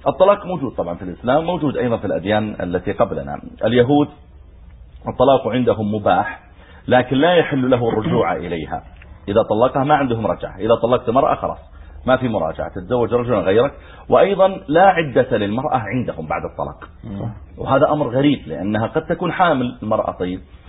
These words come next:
فهو لا عدة لها عندهم. عند النصارى يختلف، عند الكاثوليك أن الطلاق محرم إلا في حالة واحدة، إذا زنى أحد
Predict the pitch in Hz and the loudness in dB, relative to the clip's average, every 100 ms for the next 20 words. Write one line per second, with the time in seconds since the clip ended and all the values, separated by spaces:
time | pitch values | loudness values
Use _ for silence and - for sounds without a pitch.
0 | - - 104 131 165 143 143 113 98 95 | -20 -4 2 6 6 2 0 0 0 -2
1 | 78 76 78 - 165 180 175 156 165 151 | -6 -12 -12 -6 2 2 2 0 4 4
2 | 160 156 - - - - 147 - 98 - | 4 -2 -12 -20 -8 0 0 0 -6 -4
3 | 101 117 - 156 139 117 131 - - - | -4 -4 0 0 0 -2 -4 -6 -20 -20
4 | - - 147 165 - 165 160 139 123 123 | -20 -2 0 2 4 4 4 0 -2 -4
5 | - - - - - - - - - 151 | -8 -10 -16 -20 -20 -20 -20 -8 0 4
6 | 147 123 - 123 104 95 107 120 151 151 | 4 2 0 0 0 -2 0 0 2 0
7 | 151 127 117 120 104 87 - - 85 | 2 4 4 4 2 0 -4 -4 -6